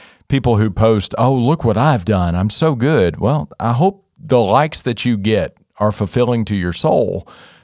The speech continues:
The dopamine hit is enough because that's what you're gonna get. And Jesus says, "No, don't do that.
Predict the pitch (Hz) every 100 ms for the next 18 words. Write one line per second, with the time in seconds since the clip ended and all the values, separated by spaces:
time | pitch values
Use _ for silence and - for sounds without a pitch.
0 | _ 113 113 147 160 127 110 101 123 -
1 | 113 92 95 135 101 - 104 101 90 80
2 | 98 104 - 107 - 98 90 80 78 82
3 | - - - _ - 101 101 110 175 147
4 | - 113 104 160 175 175 127 95 90 123
5 | 170